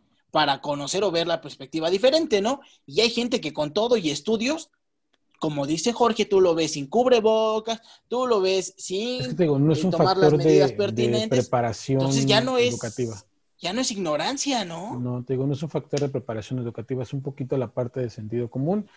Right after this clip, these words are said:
Speaker 2: y un mucho, mucho real, real, real. Este, si quieren verlo en tema más emocional,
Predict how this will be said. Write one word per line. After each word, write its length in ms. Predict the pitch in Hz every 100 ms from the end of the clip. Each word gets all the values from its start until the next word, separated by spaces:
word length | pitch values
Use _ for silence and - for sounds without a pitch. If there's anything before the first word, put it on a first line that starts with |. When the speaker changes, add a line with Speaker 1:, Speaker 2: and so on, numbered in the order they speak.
| _ _
Speaker 2:
y 100 | 135
un 160 | 147 147
mucho, 300 | 151 147 180
mucho 360 | 143 147 147 160
real, 340 | 120 113 139
real, 300 | 143 127 143
real. 380 | 143 117 143 196 - _ _ _
Este, 1300 | 117 113 - - - 120 117 117 117 117 113 113 120 - _ _ _ _ _ _ _ _ _ _ _ _
si 180 | - 135
quieren 280 | - 175 190
verlo 200 | 170 160
en 100 | 147
tema 200 | 147 147
más 260 | 143 143 -
emocional, 640 | 127 107 117 120 180 208